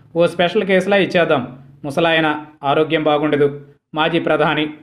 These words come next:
అంటూ యడ్యూరప్ప గ్రీన్ సిగ్నల్ ఇచ్చాడు. ఇంకేముంది, కర్ణాటకలోని అత్యంత ఖరీదైన ప్రభుత్వ వాహనం, బ్రాండ్ న్యూ Volvo ఎక్స్ సీ సిక్స్టీ డీ ఫైవ్ డీజిల్ వేరియంట్ ఎస్యూవీ వచ్చేసింది.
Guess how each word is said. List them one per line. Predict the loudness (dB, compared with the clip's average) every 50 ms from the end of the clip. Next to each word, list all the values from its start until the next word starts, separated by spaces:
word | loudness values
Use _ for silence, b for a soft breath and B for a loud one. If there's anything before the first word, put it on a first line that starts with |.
| -12 -8
అంటూ | -6 -4 -2 0 -2 -2 -2 -4 -4
యడ్యూరప్ప | -4 -2 0 0 2 2 0 0 0 0
గ్రీన్ | -2 -2 -4 -4 -2 -2 -2 -4
సిగ్నల్ | -4 -8 -6 -4 -4 -2 -2
ఇచ్చాడు. | -2 -2 -2 0 0 -2 -2 -6 -10 B B B B _ _ _ -12
ఇంకేముంది, | -6 -2 -2 0 0 2 2 2 2 2 0 -4 -8 -6 -4
కర్ణాటకలోని | -2 -2 0 0 -2 0 0 0 2 2 2 2 0 -2 -4
అత్యంత | -6 -4 -2 -2 -2 -2 -2 -2
ఖరీదైన | 0 0 2 2 2 2 0 0 0 -4 -6 B B B B B B
ప్రభుత్వ | 0 2 2 2 2 2 2 2 2
వాహనం, | 2 2 0 0 0 0 0 -2 -2 -4 -6 -12 -18 -20 _ _ -10
బ్రాండ్ | -6 -2 0 0 2 2 0 0 0 -2 -2
న్యూ | -4 -4 -2 0 0 2 0 0 -4 -8 -12 -20 _ _ _ _ _ _ -6 -2
Volvo | 0 2 2 2 2 2 2 2 0 -4 -10 -10 -4
ఎక్స్ | -4 -4 -4 -4 -6 -2
సీ | 0 2 2 2 2
సిక్స్టీ | 0 -2 -4 -4 -4 -4 -2 0 2 2 2 0 -4 -8 -4
డీ | -2 -2 -2
ఫైవ్ | -2 -2 -2 0 -2 -2 -6 -10 -16 _ _ _ _ _ -8
డీజిల్ | -4 0 0 0 2 2 2 2 2 0 -4 -8
వేరియంట్ | -8 -2 0 2 2 4 4 2 2 2 0 0 -2
ఎస్యూవీ | -2 -2 -2 -2 -2 -2 -4 -4 -2 0 0 0
వచ్చేసింది. | 2 0 0 0 -2 -4 -4 -2 -2 -2 -2 -2 -4 -6 -14 -20